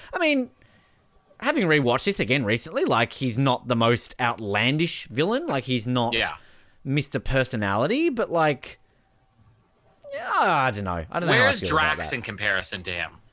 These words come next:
Speaker 1: Overall,
Speaker 2: Yeah.
Speaker 1: Drax is seventeenth. See, having just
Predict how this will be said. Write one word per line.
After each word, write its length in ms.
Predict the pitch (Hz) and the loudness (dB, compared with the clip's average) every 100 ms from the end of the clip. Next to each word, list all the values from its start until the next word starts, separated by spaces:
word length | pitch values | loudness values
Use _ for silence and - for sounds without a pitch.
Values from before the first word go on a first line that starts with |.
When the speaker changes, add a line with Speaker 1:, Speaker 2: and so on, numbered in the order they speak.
| - - - - - - - - - - | -20 -20 -20 -20 -20 -20 -20 -20 -12 -2
Speaker 1:
Overall, 1120 | 120 113 104 104 131 175 226 262 285 285 269 _ _ _ _ _ _ - | 0 0 0 2 2 4 2 2 0 -4 -8 _ _ _ _ _ _ -4
Speaker 2:
Yeah. 120 | 107 | -2
Speaker 1:
Drax 240 | 156 - | -2 -4
is 80 | 151 | -10
seventeenth. 760 | - 165 147 131 160 107 - - - - - - | -4 -4 -4 -8 -10 -12 -14 -20 -20 -20 -20 -12
See, 460 | - 320 320 302 - - _ _ _ _ _ _ _ _ _ _ - | -2 0 0 -2 -10 -20 _ _ _ _ _ _ _ _ _ _ -10
having 260 | 226 311 262 | -4 0 0
just 160 | 208 | 0